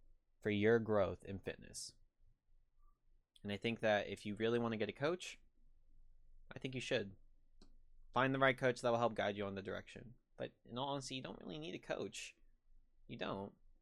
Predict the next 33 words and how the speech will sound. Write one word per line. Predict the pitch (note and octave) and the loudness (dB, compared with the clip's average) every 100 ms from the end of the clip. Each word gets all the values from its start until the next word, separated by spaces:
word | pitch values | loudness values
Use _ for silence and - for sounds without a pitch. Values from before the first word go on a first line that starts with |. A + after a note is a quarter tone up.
| _ _ | _ _
Just | C3 B2+ | -16 -2
go | C#3 D#3 | 2 2
on | D#3 D3+ D3 C#3+ C#3+ - - - _ _ - | 2 0 0 -4 -8 -12 -20 -20 _ _ -6
any | B2+ D3 D3 D3 | -2 0 0 -2
type | C#3 - C#3+ C3+ | -2 2 2 4
of | C3 A#2 | 2 2
social | C3+ C3 | -2 -2
media | C#3+ C3 | -2 -2
avenue. | G#2+ A2 G2 F#2 G#2+ | 0 -2 -2 -12 -2
But | A#2 | 2
I | B2+ | 4
will | B2+ B2+ | 4 4
let | C#3 - | 4 2
you | |
know | C#3+ C3 G#2+ | 0 2 2
at | G#2 - | -2 -4
some | B2+ C#3+ | -4 -4
point | C3 A#2+ F#2 C2+ - | -4 -6 -6 -10 -10
if | - G#2+ | -6 0
I | G#2 | 0
had | G#2 G#2+ G#2+ | 2 2 2
to | A#2+ | 0
remind | A#2 A#2+ A#2+ G2 | 0 0 -2 -4
you | F#2+ | -8
and | G2 | -10
let | F#2 - - | -10 -10 -8
you | |
know, | B2 D3+ G#2+ - | -2 0 0 -2
and | F#2+ | -8
I | - | -8
said | - G2 | -8 -6
this | G#2 - | -6 -4
earlier. | B2 G#2 - | -2 -2 -6